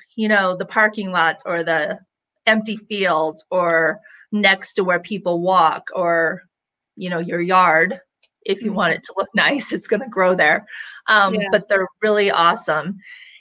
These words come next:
Speaker 1: And, um, dandelion is, um, a really good, um, I guess, detoxifier, we could say it that way. It's really good. Um, it stimulates the liver and gallbladder and kidneys. And,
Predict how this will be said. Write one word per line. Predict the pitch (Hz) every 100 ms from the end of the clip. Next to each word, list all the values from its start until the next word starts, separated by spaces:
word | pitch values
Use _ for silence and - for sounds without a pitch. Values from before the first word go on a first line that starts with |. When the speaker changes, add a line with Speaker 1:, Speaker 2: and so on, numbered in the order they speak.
| -
Speaker 1:
And, | 220 202 196
um, | 196 190 190
dandelion | 220 240 285 277 214 185 175 175 175 190 190
is, | 202 185 185
um, | 185 180 170 175 196 _ _ - _ _ - 202
a | 202
really | 196 214 214 202
good, | 214 190 185 180 180 - - _ _ _ _ -
um, | 190 175 151 147 190 _ _ - - _ _ _ _ _ _ _ _ _ _ _ _ _ -
I |
guess, | 226 269 269
detoxifier, | 247 226 208 214 - 233 226 226 220
we | 180
could | 220 185
say | 196 190
it | 208
that | 226 220 -
way. | 240 233 233 233
It's | 226 208 -
really | 240 262 269
good. | 220 226 220 220 214 -
Um, | 196 185
it | 190
stimulates | - - 233 240 240 226 214 - -
the | 202
liver | 196 220 208 214 214 -
and | 185 180
gallbladder | 190 196 190 202 196 190 190 185 -
and | 180 180
kidneys. | - 202 196 190 185 180 180
And, | - 185 175 175